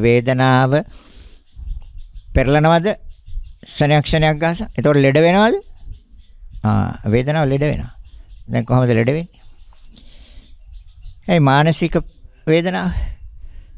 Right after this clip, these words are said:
දැන් මානසිකව හැදෙන්නේ කායික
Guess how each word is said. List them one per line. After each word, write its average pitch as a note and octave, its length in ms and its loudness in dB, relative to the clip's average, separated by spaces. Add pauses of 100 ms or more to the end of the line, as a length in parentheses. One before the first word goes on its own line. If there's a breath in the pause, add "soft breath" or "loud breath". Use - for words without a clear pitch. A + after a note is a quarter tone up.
(320)
දැන් C#3+ 100 2
මානසිකව D#3 500 0 (600)
හැදෙන්නේ E3+ 580 0 (640 soft breath)
කායික D3 400 2